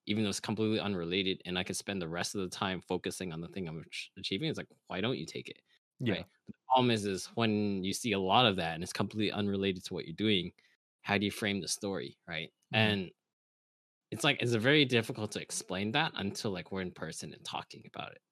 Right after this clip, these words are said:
Speaker 2: Yeah, yeah.
Speaker 1: Right? So, like, when you see it just on paper and you, like, you, as much as I try to, like, summarize it and go to the point, at some point it's just like, "Yo, this guy is some narcissistic looking ass. Like,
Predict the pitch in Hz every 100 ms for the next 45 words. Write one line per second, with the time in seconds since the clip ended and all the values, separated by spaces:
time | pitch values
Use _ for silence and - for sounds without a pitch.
0 | _ - 120 101 92 90 78 - _ _
1 | _ _ - 131 117 98 139 135 127 -
2 | 156 107 117 113 98 110 104 160 127 104
3 | 92 80 82 _ _ 120 139 - 117 113
4 | 120 151 - 131 107 - 127 143 117 -
5 | - 127 135 131 123 113 110 95 113 117
6 | 104 - 107 107 - - - _ _ _
7 | _ - 143 - 165 165 160 127 117 104
8 | 104 87 98 - - - 82 92 78 82
9 | 78 87 - 95 - 90 92 87 87 87
10 | 82 82 - 107 82 -